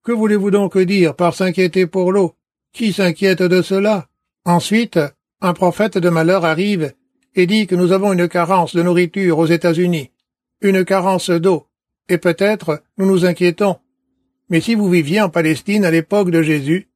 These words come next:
vous vous seriez senti un peu plus concerné, parce qu'il y avait des moments où la neige ne tombait pas sur les montagnes, et quand la neige ne tombait pas sur les montagnes,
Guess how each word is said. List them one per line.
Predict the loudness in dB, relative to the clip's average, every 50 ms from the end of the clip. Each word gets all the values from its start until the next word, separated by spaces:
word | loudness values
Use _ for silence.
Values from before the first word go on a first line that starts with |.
| _ _ _ _ _ _ _ _ _ _
vous | -2 0
vous | 0 0 0
seriez | 0 0 0 2 2 0
senti | 0 0 0 0 0 0 0 0 0 0
un |
peu | 0 -2 -2
plus | -2 -2 -2 -2 -2 -2
concerné, | -2 -2 -2 -2 0 0 -2 -2 -2 -4 -6 -8 -8 _ _ _ _ _ _ _ _ _ _ _
parce | -4 -4 -4
qu'il | -2 -2 0
y | 0
avait | 0 0 0
des | 0 2
moments | 2 0 0 2 0 0 -2 -2 -6 _ _ _ _
où | 0 0
la | 2 2
neige | 2 2 2 0 0
ne | 0 -2
tombait | 0 0 0 2 2 0 0
pas | 0 0 0 0
sur | 0 0 -2 -2
les | 0 0
montagnes, | -2 -2 -2 -2 -2 -2 -2 -4 -6 -10 -12 -14 _ _ _ _ _ _ _ _ _
et | -2 -2 0
quand | 2 0 0
la | 2 2
neige | 2 2 2 2 0 0 0
ne | -2 -2
tombait | 0 0 0 0 0 0
pas | 0 0 0 0
sur | 0 0 -2 0
les | 0
montagnes, | -2 -2 -4 -4 -2 -2 -2 -2 -2 -4 -6 -8